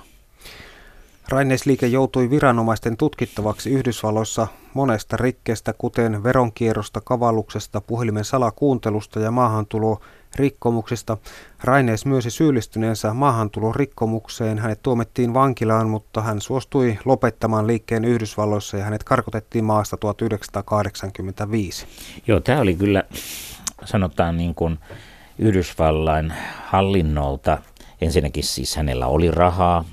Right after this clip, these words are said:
Speaker 2: hän pyrki lahjomaan joka paikkaan, mutta tuota,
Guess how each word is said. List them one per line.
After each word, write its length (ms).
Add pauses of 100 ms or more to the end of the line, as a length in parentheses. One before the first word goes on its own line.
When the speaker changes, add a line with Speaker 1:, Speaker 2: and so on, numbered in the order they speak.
Speaker 2:
hän 180
pyrki 340
lahjomaan 640
joka 220
paikkaan, 600 (720)
mutta 380
tuota, 680